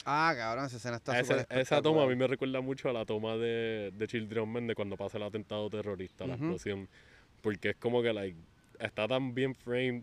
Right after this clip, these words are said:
Speaker 2: y todo lo que está pasando en el frame es, like, diablo, hay, hay, hay movimiento, no es una toma y ya regular y de la nada, ¡bleh!
Speaker 1: Exacto.
Speaker 2: fuego y caos.
Speaker 1: Que eso, lo, lo, lo cool de esta película es que te buildean el caos bien cabrón y es como bien orquestado, como que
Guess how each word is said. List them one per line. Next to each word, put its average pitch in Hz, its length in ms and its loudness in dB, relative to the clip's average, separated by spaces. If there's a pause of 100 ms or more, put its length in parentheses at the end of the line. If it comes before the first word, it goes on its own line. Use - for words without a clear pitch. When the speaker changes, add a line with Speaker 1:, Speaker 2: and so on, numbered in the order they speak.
Speaker 2:
y 101 160 -2
todo 104 280 0
lo 117 80 0
que 120 60 0
está 120 180 -4
pasando 120 460 0
en 117 120 -2
el 107 120 -4
frame 113 680 0
es, 107 40 -6
like, 98 300 -6
diablo, 131 240 -8
hay, 104 160 -4
hay, 101 160 -6
hay 107 120 -2
movimiento, 117 600 0
no 101 100 -2
es 98 60 -4
una 113 240 0
toma 104 260 0
y 98 80 -2
ya 101 220 -2
regular 98 420 -4
y 98 80 -6
de 101 160 -4
la 95 140 -8
nada, 101 240 -4 (160)
¡bleh! - 100 -4 (600)
Speaker 1:
Exacto. 117 600 -2
Speaker 2:
fuego 120 420 6
y 110 100 0
caos. 107 680 -4 (960)
Speaker 1:
Que 160 100 2
eso, 190 340 0
lo, 143 260 -4
lo, 151 260 2
lo 135 140 0
cool 151 180 -2
de 208 60 0
esta 202 160 -2
película 185 260 0
es 220 80 -2
que 165 100 -4
te 139 140 0
buildean 156 440 0
el 151 140 -4
caos 131 400 -2
bien 123 240 -4
cabrón 131 520 0
y 104 120 -4
es 101 80 -6
como 139 280 -4
bien 120 220 -4
orquestado, 123 680 0
como 110 300 -8
que 101 240 -8